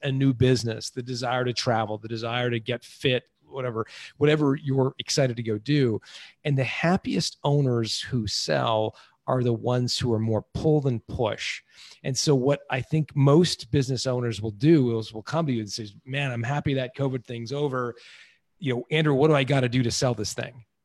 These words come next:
Right? And if they do come to you that way, that's a recipe for regret. They're gonna come to you a year from now and say, "Why did you let me sell my business? I should have, you know, I should have hung on to it." Whereas if you can get them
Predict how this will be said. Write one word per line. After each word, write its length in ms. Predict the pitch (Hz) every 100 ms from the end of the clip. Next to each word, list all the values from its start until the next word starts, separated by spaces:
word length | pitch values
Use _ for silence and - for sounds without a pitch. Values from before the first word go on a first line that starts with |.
| _
Right? 300 | - - - 180 - - _
And 100 | 147
if 140 | 143
they 140 | - 147
do 220 | - 208
come 280 | 220 175 180
to 60 |
you 80 | 165
that 180 | 135 123
way, 180 | 131 127
that's 300 | 139 151 -
a 140 | 123 113
recipe 600 | 123 151 151 - - 139
for 280 | - 135 113
regret. 500 | 107 98 110 117 - _
They're 100 | 131
gonna 160 | 127 123
come 200 | - 139
to 40 |
you 80 | 123
a 40 | 117
year 180 | 123
from 160 | 131 120
now 120 | 113
and 100 | 110
say, 100 | -
"Why 240 | 107 107 139
did 120 | 139
you 80 | 135
let 140 | 117
me 100 | 117
sell 200 | - 120
my 160 | 107 98
business? 440 | 110 107 110 -
I 60 | -
should 220 | - 131
have, 80 | 120
you 80 | 123
know, 60 | 110
I 40 |
should 180 | 104 143
have 80 | 135
hung 180 | 113 104
on 160 | 104
to 60 | -
it." 100 | - _ - - - _ _
Whereas 360 | 131 127 120
if 120 | 117 -
you 80 |
can 160 | 113 123
get 260 | 120 160 -
them 460 | 160 135 123 117